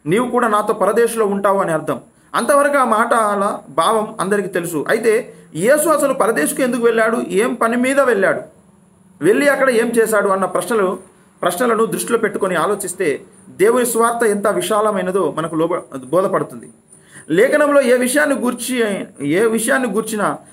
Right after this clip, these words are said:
సత్యమైనా మనకు కొంత ఇచ్చట కొంత అచ్చట లభిస్తుందని యెషయా గ్రంథం ఇరవై ఎనిమిదో, ఇరవై ఎనిమిదవ అధ్యాయం పదమూడవ వచనంలో మనకు ప్రభు సెలవిస్తున్నారు. యేసు పరదేశుకు ఎందుకు వెళ్ళాడు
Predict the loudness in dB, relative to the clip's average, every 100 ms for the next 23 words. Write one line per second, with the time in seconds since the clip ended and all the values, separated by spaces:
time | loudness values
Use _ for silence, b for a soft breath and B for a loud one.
0 | B -4 -2 0 0 0 0 -2 -2 -4
1 | -2 -2 0 -2 -2 -2 -2 -2 -2 -2
2 | 0 -2 -4 -6 -4 -6 -8 b b -8
3 | -2 -2 0 -2 -2 -2 -2 -2 -4 -6
4 | -6 -6 -4 -2 0 0 0 0 -2 -2
5 | -6 -4 -4 0 -2 -2 -6 -2 -2 -4
6 | B B -6 -4 -2 -2 -2 0 -2 -2
7 | -4 -6 -6 -12 B B B 4 4 4
8 | 0 0 -4 -18 _ _ 0 0 2 0
9 | 0 0 0 2 2 4 2 0